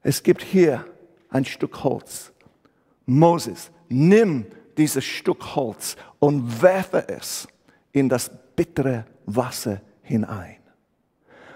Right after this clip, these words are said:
Verschiedene Versionen sagen, ein Baum.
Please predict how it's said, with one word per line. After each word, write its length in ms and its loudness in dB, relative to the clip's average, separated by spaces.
Verschiedene 480 4
Versionen 520 4
sagen, 480 0
ein 260 -2
Baum. 400 -2